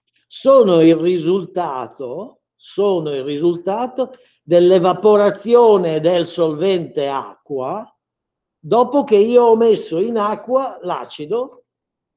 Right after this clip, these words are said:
e la base. E l'acido ha fatto quello che fa l'acido e la base ha fatto quello che fa la base. Qualcuno è sorpreso di questa cosa?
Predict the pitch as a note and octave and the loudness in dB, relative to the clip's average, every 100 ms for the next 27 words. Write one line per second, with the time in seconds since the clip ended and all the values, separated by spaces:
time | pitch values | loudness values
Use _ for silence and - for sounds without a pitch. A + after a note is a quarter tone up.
0 | _ _ - A3+ G#3+ C#3 G#2 G2+ G#2+ _ | _ _ -2 0 2 0 -4 -10 -16 _
1 | _ _ _ _ _ _ _ _ _ _ | _ _ _ _ _ _ _ _ _ _
2 | E3 F#3+ A3 G#3 F#3+ E3 D#3 F3 E3+ D#3+ | -2 0 2 0 0 2 2 0 0 -2
3 | D3+ D#3 C#3 C#3+ C#3+ C3 A#2+ A2+ B2+ C#3+ | 0 0 0 -4 -6 -8 -8 -12 -12 -8
4 | B3 D4 _ _ _ _ _ - G#3+ B3 | -10 -12 _ _ _ _ _ -8 -2 0
5 | D#3+ A#2+ C#3+ A3+ D#3+ C3+ G3 F#3 E3 F#3+ | 0 -4 -4 -4 -6 -6 -4 -2 -2 -2
6 | B3 B3 B3+ A#3 D3+ A2+ A2 A2+ - _ | -6 -6 -4 -4 -4 -4 -8 -10 -14 _
7 | _ _ _ _ _ _ _ _ _ _ | _ _ _ _ _ _ _ _ _ _
8 | _ - D#3+ D3+ G3+ F#3+ D3+ D#3 C#3+ F3+ | _ -6 -4 0 2 2 2 -2 0 2
9 | G3+ G#3 G3 F3 F3+ E3+ F#3 G#3 - - | 4 4 2 0 -4 -4 -4 -4 -8 -12